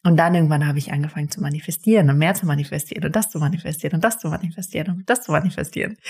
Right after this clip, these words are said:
Ähm, und dann gab's das Manifestationsbootcamp und selbsterfüllt Leben und Beyond Yourself und,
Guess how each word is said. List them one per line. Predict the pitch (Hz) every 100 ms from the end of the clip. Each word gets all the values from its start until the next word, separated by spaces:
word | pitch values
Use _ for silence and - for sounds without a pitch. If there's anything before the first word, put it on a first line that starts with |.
| - - 214 -
Ähm, | 175 165 156 151 151
und | 160
dann | 160
gab's | 165 165
das | 180
Manifestationsbootcamp | 196 202 214 214 214 294 330 - 151 - 147 143
und | 170
selbsterfüllt | 190 190 196 202 202
Leben | 233 269 160 165 190
und | 160 165 -
Beyond | 185 202 196
Yourself | 214 208 247 214 156 -
und, | - 156 156